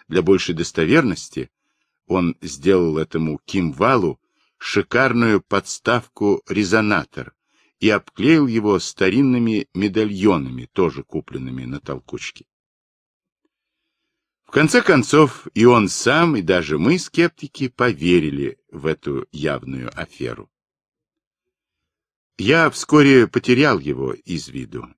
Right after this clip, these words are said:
и встретил много лет спустя в Ницце. Он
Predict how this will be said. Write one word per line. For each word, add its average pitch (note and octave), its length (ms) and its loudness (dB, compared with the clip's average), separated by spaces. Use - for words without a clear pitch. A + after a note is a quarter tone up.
и F#2 100 -6
встретил C#3 720 0
много E2 400 0
лет D#2+ 180 0
спустя - 800 -4
в D#2+ 160 -14
Ницце. G2 600 -4
Он E3 360 2